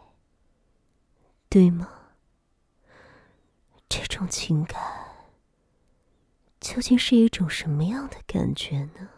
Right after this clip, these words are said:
难道会比欲望更令人缠绵和沉沦吗？我可不相信，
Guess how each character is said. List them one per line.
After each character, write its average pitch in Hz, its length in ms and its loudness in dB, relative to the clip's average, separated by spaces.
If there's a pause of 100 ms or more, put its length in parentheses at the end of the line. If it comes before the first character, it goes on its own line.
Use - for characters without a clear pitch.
(2500)
难 170 220 4
道 180 140 4
会 196 200 0
比 143 200 0 (180)
欲 233 200 0
望 156 540 -8 (680)
更 247 260 6
令 226 160 10
人 185 220 8
缠 - 280 -2
绵 196 280 4
和 214 200 0
沉 - 260 -2 (140)
沦 208 200 -2
吗？ 147 480 -8 (2750)
我 214 60 2 (140)
可 - 200 -4
不 160 100 -8
相 147 340 -2
信， 147 380 -10